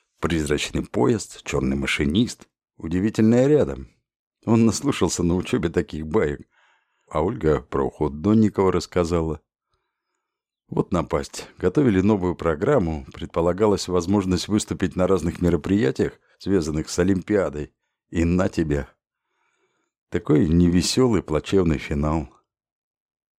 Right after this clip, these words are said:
«Оль, так ты сама и возьмись за эту вашу студию». «Смеешься? В ней все на Викторе держится».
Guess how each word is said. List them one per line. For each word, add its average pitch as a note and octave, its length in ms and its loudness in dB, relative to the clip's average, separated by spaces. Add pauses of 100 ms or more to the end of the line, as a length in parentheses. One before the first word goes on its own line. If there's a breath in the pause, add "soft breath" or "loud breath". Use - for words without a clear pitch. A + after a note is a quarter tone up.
(480)
«Оль, F2+ 360 -2 (760)
так A2+ 160 -2
ты D#3 100 0
сама D#3 360 2
и D3 60 6
возьмись F#2+ 560 2
за G2 180 0
эту A2 220 2
вашу G2 260 -2
студию». F2+ 540 0 (1040)
«Смеешься? D#3 800 2 (1300)
В G#2+ 120 -6
ней D3 180 4
все D3 260 -2
на A#2+ 120 2
Викторе A2 420 -2
держится». D#2+ 720 -4